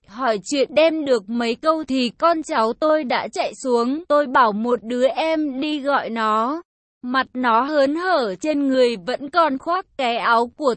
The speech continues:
tôi lao vào bọn bạn. "Ôi mấy con quỷ cái chúng mày làm tao bất ngờ quá." Rồi nó nhìn sang thằng con trai bảo, "Ơ cả tê cũng về đây." "A hát," thằng kia cười. Bẽn lẽn rồi gãi gãi đầu,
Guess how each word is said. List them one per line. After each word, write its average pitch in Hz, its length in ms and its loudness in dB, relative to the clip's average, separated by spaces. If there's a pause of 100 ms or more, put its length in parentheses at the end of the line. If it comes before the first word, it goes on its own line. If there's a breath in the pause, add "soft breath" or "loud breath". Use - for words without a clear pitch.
tôi 302 320 2
lao 320 280 0
vào 247 300 0
bọn 220 340 -2
bạn. 240 300 0
"Ôi 311 340 4
mấy 262 380 -2
con 330 340 2
quỷ 247 260 -4
cái 214 260 -2
chúng 269 320 -4
mày 285 260 -2
làm 226 340 0
tao 311 240 2
bất 320 300 0
ngờ 269 380 2
quá." 240 540 2
Rồi 240 240 4
nó 214 300 2
nhìn 254 320 -2 (100)
sang 302 260 0
thằng 240 260 -4
con 294 280 0
trai 294 360 -2
bảo, 226 500 0
"Ơ 302 240 -2
cả 269 280 0
tê 269 180 2 (100)
cũng 254 260 -6
về 294 160 4
đây." 302 400 0
"A 277 280 0
hát," 311 380 -4
thằng 247 280 -2
kia 339 500 0
cười. 233 460 -2 (460)
Bẽn 226 260 0
lẽn 254 400 -2
rồi 254 300 0
gãi 220 340 -4
gãi 262 340 -4
đầu, 254 460 2